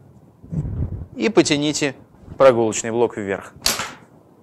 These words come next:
До десяти месяцев лучше усадить малыша лицом к маме, после — лицом к окружающему миру. Коляска очень маневренна за счет передних поворотных колес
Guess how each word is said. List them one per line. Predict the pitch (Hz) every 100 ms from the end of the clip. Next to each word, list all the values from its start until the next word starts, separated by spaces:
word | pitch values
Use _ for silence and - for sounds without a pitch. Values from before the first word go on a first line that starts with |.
| - - - - - - - _ _ - - - - -
До | 180
десяти | 165 - 160
месяцев | 226 233 180 180 -
лучше | 185 180 165
усадить | 143 143 127 110
малыша | 123 135 202 185
лицом | 131 123 139 120
к | -
маме, | 110 95 87 - -
после — | 208 214 190 170
лицом | 151 131 - 160
к | 131
окружающему | 127 131 104 101 98 - 98
миру. | 95 87 - _ _ _ _ _ - - - - - - _ _ _ - - - _ _ _ _ _ _ _ _
Коляска | - 190 233 -
очень | 196 180 180 185
маневренна | 170 175 170 131 104 98
за | 98 101
счет | 120 113
передних | 139 143 175 160 -
поворотных | 135 127 117 110 -
колес | 135 190 202